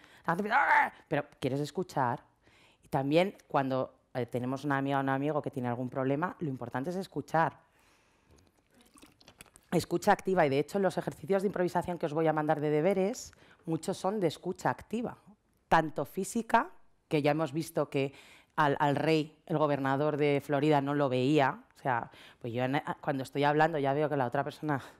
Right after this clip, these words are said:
<laughs> luego no está haciendo ni gracia lo que le estoy diciendo, ¿o no? Porque tú ya estás viendo reacciones, es acción-reacción. Siguiente, la memoria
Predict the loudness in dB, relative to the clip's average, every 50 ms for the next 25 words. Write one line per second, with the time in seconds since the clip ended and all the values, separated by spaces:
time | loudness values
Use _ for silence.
0 | -18 -12 -10 -10 -10 -12 -16 _ _ _ -20 -18 -14 -14 -14 -14 -16 -20 -20 _
1 | -18 -18 -18 _ _ -20 -20 -20 -18 -18 -20 -20 _ _ -8 -6 -6 -6 -6 -6
2 | -6 -6 -4 -4 -4 -4 -6 -6 -6 -6 -6 -4 -2 0 0 0 0 0 -2 -2
3 | -2 -2 -4 -4 -4 -6 -8 -8 -6 -2 0 0 0 0 -2 -4 -8 -12 _ _
4 | _ _ -10 -6 -2 0 2 2 0 0 -4 -8 -8 -4 0 2 2 2 2 2
5 | 0 2 2 0 2 2 2 2 2 2 0 0 -4 -6 -6 -4 -6 -6 -6 -2
6 | -2 -2 0 2 0 0 2 2 0 0 0 -2 -4 -4 -2 -2 -4 -4 -10 -20
7 | -20 -20 -20 -20 -20 -20 -20 -20 -20 -20 -20 -20 -20 -10 -2 2 4 4 4 4
8 | 2 0 4 8 8 10 10 8 6 2 0 -2 -2 -2 0 0 0 0 0 0
9 | -2